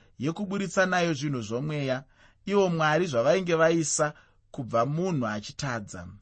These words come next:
Zvinonyatsotaurwa mubhuku ramupostori Pauro kuvaGaratiya, chitsauko six, pandima seven.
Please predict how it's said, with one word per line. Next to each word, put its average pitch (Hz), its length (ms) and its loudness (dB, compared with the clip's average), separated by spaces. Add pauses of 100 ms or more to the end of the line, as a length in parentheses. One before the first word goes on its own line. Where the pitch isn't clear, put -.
(480)
Zvinonyatsotaurwa 180 920 2
mubhuku 143 760 -4 (1800)
ramupostori 180 640 -2
Pauro 151 500 -2
kuvaGaratiya, 107 960 -6 (1300)
chitsauko 170 600 0
six, - 680 -4 (540)
pandima 123 760 -4 (440)
seven. 110 880 -2